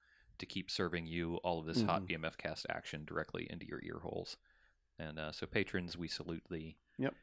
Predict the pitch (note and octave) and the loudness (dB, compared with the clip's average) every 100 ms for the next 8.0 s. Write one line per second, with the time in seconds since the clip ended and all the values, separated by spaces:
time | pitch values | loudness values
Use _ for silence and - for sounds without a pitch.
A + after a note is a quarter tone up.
0 | - _ _ _ - G#2 G#2 G2+ G#2+ B2+ | -18 _ _ _ 4 6 6 6 12 12
1 | A#2+ B2 A2 G#2+ G#2 G#2 G2+ - _ _ | 12 8 8 8 8 8 2 -2 _ _
2 | _ _ _ _ _ _ _ _ _ _ | _ _ _ _ _ _ _ _ _ _
3 | _ _ _ - F#2 F#2 F#2 - F#2+ F2 | _ _ _ -4 2 4 4 4 4 6
4 | E2 - E2+ D#2+ - - - - - - | 4 2 0 0 -6 -12 -18 -18 -20 -16
5 | A#2+ G#2 G2 - - F2 - - A#2 G#2+ | 0 4 6 6 2 2 2 6 10 10
6 | F#2+ G2 F2+ F2 E2+ E2 E2 - D#2 D#2+ | 10 6 6 6 4 2 0 2 2 4
7 | - F#2 F2 D#2+ - D#2+ D#2 D#2 - | 4 4 4 -2 0 -2 -2 -6 -8